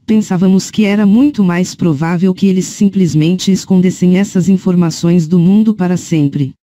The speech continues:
Quero dizer, porque eles iriam divulgar ao mundo a cura de doenças relacionadas à memória, quando poderiam continuar ganhando bilhões por ano vendendo seus remédios?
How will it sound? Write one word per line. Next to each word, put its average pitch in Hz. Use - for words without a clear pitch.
Quero 208
dizer, 165
porque 208
eles 185
iriam 180
divulgar 175
ao 170
mundo 202
a 190
cura 190
de 175
doenças 175
relacionadas 180
à 185
memória, 165
quando 208
poderiam 180
continuar 180
ganhando 170
bilhões 180
por 185
ano 170
vendendo 180
seus 190
remédios? 143